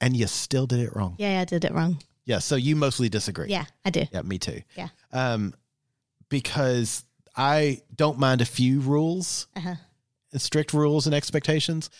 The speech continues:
Speaker 1: but I don't want, like, a lot.
Speaker 2: Wait, no, that's the right way then.
Speaker 1: No.
Speaker 2: I do not want a relationship structure with strict rules or expectations. I agree with that. I don't want a lo-, no, I am
Speaker 1: Oh,
Speaker 2: mostly
Speaker 1: fuck
Speaker 2: agree.
Speaker 1: me. I was the backwards
Speaker 2: I
Speaker 1: one.
Speaker 2: am mostly agree.
Speaker 1: I'm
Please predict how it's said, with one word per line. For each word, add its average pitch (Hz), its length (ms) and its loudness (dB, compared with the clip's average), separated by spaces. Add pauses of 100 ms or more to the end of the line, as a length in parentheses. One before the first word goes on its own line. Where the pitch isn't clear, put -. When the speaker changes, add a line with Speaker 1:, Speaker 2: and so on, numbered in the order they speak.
(100)
Speaker 1:
but 131 120 2
I 131 60 4
don't 131 160 2
want, 107 260 0 (160)
like, 95 160 -2
a 92 60 0
lot. 80 340 -2 (1400)
Speaker 2:
Wait, 277 180 -2
no, 254 80 0
that's 262 180 -2
the 277 80 -4
right 285 160 -2
way 190 120 -2
then. 170 240 -6 (100)
Speaker 1:
No. 254 380 -2 (180)
Speaker 2:
I 233 80 0
do 233 180 -2
not 233 380 0
want 262 220 -2
a 240 40 2
relationship 226 520 -2
structure 202 400 -4
with 190 100 -2
strict 214 320 -8
rules 196 240 -2
or 196 40 -2
expectations. 196 540 -4
I 202 120 -2
agree 233 240 0
with 285 140 0
that. - 140 0
I 185 100 2
don't 240 220 -6
want 180 140 -2
a 170 40 -2
lo-, - 140 -8
no, 214 200 2
I 185 140 2
am 220 60 4
Speaker 1:
Oh, 226 120 4
Speaker 2:
mostly 226 260 2
Speaker 1:
fuck 277 80 0
Speaker 2:
agree. 269 140 4
Speaker 1:
me. 196 80 4
I 202 160 4
was 247 180 2
the 151 100 2
backwards 127 540 0
Speaker 2:
I 294 80 -4
Speaker 1:
one. - 140 -6
Speaker 2:
am 320 240 0
mostly 202 340 0
agree. 175 420 2
Speaker 1:
I'm 233 380 0